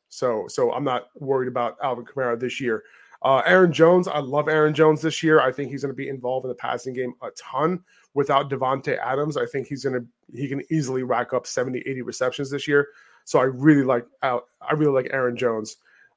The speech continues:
Um, but I know that Leonard Fournette is going to have those boom games. So if Leonard Fournette does fall to me here at the three four, I'm two picks away. He's still available. I am going to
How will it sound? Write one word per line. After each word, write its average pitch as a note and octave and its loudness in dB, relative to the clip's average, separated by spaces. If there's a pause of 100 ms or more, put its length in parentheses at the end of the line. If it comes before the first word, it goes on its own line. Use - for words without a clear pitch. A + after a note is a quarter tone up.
Um, A2+ 2
but E3 6
I E3 8
know F3+ 6
that F3+ 10
Leonard E3 6
Fournette E3 4
is D3+ -2
going D3+ 4
to C#3 0
have C#3+ 0
those C3+ -2
boom C3+ -2
games. C3 -2
So C3 2
if C#3 -4
Leonard D#3+ 0
Fournette C#3+ -2
does C#3 -4
fall B2+ 0
to D#3 -4
me D#3 -2 (340)
here D3 0 (140)
at C#3 0
the C3 -12
three C#3 -4
four, C#3+ 2
I'm B2+ -6
two E3+ -4
picks D3+ -4
away. C3+ 0
He's C#3+ -8
still D3 0
available. A#2+ 0 (400)
I C#3+ -2
am D3 -2
going C3+ 0
to B2 -2